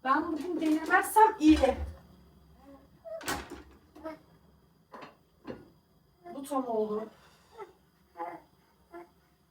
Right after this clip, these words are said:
Annem. Evet şekerler, şimdi şöyle yemeklerimizi hazırladık. Belki saatte bu. Tamam,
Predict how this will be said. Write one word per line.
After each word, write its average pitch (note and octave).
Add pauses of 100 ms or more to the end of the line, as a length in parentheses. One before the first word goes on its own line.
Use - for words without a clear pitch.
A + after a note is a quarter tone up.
(920)
Annem. E4+ (1600)
Evet F#3+
şekerler, F3
şimdi G3
şöyle G3+ (500)
yemeklerimizi F#3+
hazırladık. F#3+ (680)
Belki G#3
saatte -
bu. - (1700)
Tamam, G#3